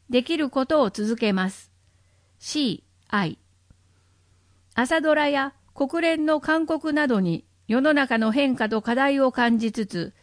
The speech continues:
初めて編集に関わりました。ジェンダー平等と、誰もが自分らしく活躍できる社会の実現を願います。ジェイケー。前後の反省から、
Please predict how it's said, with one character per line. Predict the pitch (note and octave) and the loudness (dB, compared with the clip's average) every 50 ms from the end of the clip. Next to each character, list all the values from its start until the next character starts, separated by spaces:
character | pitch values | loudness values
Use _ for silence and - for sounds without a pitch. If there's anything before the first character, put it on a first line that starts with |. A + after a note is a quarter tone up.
| _ _ _ _ _ _ _ | _ _ _ _ _ _ _
初 | _ - C4+ C4+ D#4+ F4 | _ -4 -4 -2 -2 -2
め | E4+ D#4+ C#4 | -2 -2 -2
て | C4+ A#3+ A#3 | 0 -2 0
編 | G#3+ C4+ D4 D4+ D4+ | 0 0 0 0 -2
集 | - D4+ D4 D4 C#4 | -2 -2 -2 0 2
に | C4 C4+ C4 | 2 2 0
関 | - - B3 A#3 C4+ B3+ | 0 -4 -4 0 0 2
わ | B3 A#3+ A#3 | 2 2 2
り | A#3 G#3 | 2 2
ま | G#3+ G#3+ G#3+ | 0 0 -2
し | - - | -4 -6
た。 | - F#3+ F3+ - _ _ _ _ _ _ _ _ _ _ _ _ _ _ _ _ - B3 | -10 -10 -10 -12 _ _ _ _ _ _ _ _ _ _ _ _ _ _ _ _ -8 -2
ジ | A3+ D4+ | 0 2
ェ | D#4 | 4
ン | D4 C4+ | 4 4
ダ | C4 B3 A#3 | 4 4 2
ー | A3+ | 4
平 | A#3 B3+ C#4 C#4+ C4+ | 4 4 4 4 4
等 | C#4 C4+ C4 B3 | 4 4 4 2
と、 | - B3 A#3 A3+ A3+ A#3 _ _ _ _ _ _ _ _ - | 2 0 0 0 -2 -4 _ _ _ _ _ _ _ _ -4
誰 | B3+ C#4+ D4+ D4+ D4 | 0 2 2 4 4
も | C4+ C4+ B3 | 2 2 2
が | A#3 A#3 A3+ | 2 0 0
自 | G#3+ A#3+ C4 | 0 0 0
分 | C#4 D#4+ D#4+ D4+ | 0 2 2 2
ら | D4+ D#4 D#4 | 2 0 0
し | - - | -2 -4
く | - A#3+ A3+ A3 | -2 -2 -2 0
活 | - B3+ B3 - - | 0 -2 -2 -2 -2
躍 | D#4+ D#4 D4+ D4+ D4 | -4 -4 -2 -4 -4
で | C4 D4+ D4 | -4 -4 -4
き | D4+ D4+ | -4 -2
る | C#4+ C4 | -2 -2
社 | B3 - D4 D4 | -2 -2 -2 -2
会 | - C#4 C4+ B3 | 0 0 0 2
の | A3+ G3 F#3 F3 | 2 2 0 0
実 | G3+ G3 G3 C4+ C#4+ | 0 -2 -2 -2 -2
現 | B3+ C#4+ C#4 C4 | 0 2 2 2
を | B3+ B3 A#3+ | 2 2 2
願 | G#3+ F#3 F3+ F#3 F#3 F#3+ F#3 | 2 0 0 0 0 0 0
い | F3 | 0
ま | F3 F3+ F#3 | 0 -2 -4
す。 | - - - - _ _ _ _ _ _ _ _ - | -6 -10 -18 -20 _ _ _ _ _ _ _ _ -8
ジ | - A3+ A3+ | 0 2 2
ェ | A#3 | 2
イ | A#3 G3+ | 2 0
ケ | - - - G#3 | -4 -6 -4 -2
ー。 | G3 F#3+ E3+ - - - _ _ _ _ _ - _ _ _ _ _ _ _ _ _ _ _ _ _ _ _ _ _ _ _ - - | 0 0 -2 -4 -6 -12 _ _ _ _ _ -20 _ _ _ _ _ _ _ _ _ _ _ _ _ _ _ _ _ _ _ -6 -2
前 | C4 D#4+ F4 F4 | -2 0 0 0
後 | D#4+ D#4 D4 C4 | 2 2 2 2
の | A#3+ A3+ A3+ A#3 | 2 2 2 2
反 | A#3 C4 C#4 C#4 | 2 2 0 0
省 | - - C4+ C4+ B3+ | 0 0 0 0 0
か | - B3 A#3 | 0 -2 0
ら、 | A#3 A3+ A#3 | 0 0 -2